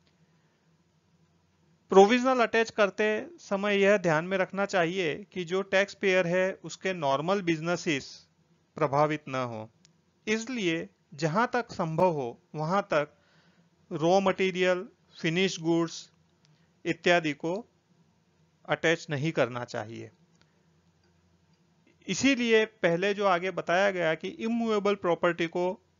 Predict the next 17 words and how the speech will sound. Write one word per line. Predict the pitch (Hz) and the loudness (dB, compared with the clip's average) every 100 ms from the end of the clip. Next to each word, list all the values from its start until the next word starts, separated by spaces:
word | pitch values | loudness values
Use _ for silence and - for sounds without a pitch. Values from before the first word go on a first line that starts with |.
| - | -6
अटैच | 156 175 175 | 0 2 0
करने | - 156 151 | 0 -2 -2
को | 151 | -6
प्राथमिकता | 190 151 131 - 190 202 | 0 0 0 -2 -2 0
देनी | 180 147 147 | 2 0 -2
चाहिए, | 143 135 139 202 320 | -2 -2 -2 -6 -6
मूवेबल | 165 156 180 185 185 165 156 | -4 2 4 6 4 2 0
प्रॉपर्टी | 160 143 - 156 147 143 | 0 0 0 -2 0 -2
को | 185 233 - _ _ _ _ - | -4 -6 -8 _ _ _ _ -8
नहीं | 147 147 165 | 0 2 4
अटैच | 151 143 127 | 4 2 0
करना | - 131 127 | 0 0 0
चाहिए | 131 143 170 214 | -4 -2 0 2
जहां | 170 147 175 | 2 2 2
तक | 196 | 0
संभव | - 156 135 151 | 0 -4 2 2
हो। | 135 120 107 | 2 -4 -8